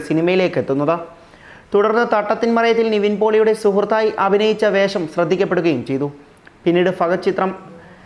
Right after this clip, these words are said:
ആർട്ടിസ്റ്റിൽ വില്ലൻ വേഷവും ശ്രീറാം ചെയ്തു. തുടർന്ന് ഷോർട്ട് ഫിലിമുകളിലും പരസ്യ ചിത്രങ്ങളിലും അഭിനയിച്ചു വരവെയാണ് ശ്രീറാമിന് കസ്തൂരിമാനിൽ അഭിനയം ലഭിച്ചത്.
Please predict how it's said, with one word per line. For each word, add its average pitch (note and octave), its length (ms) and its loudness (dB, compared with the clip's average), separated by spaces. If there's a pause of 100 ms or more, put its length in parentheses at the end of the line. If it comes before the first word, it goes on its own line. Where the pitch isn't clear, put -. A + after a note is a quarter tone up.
(200)
ആർട്ടിസ്റ്റിൽ G#3 560 0
വില്ലൻ F#3 380 2
വേഷവും G#3 380 2
ശ്രീറാം E3 480 0
ചെയ്തു. D3 260 0 (260)
തുടർന്ന് A#3 400 2
ഷോർട്ട് A3 360 0
ഫിലിമുകളിലും A#3+ 560 2
പരസ്യ G#3+ 280 0
ചിത്രങ്ങളിലും A3+ 600 0
അഭിനയിച്ചു G#3+ 500 0
വരവെയാണ് A3 520 2
ശ്രീറാമിന് F#3 500 2
കസ്തൂരിമാനിൽ F#3 760 2
അഭിനയം D3 460 0
ലഭിച്ചത്. C3 440 -2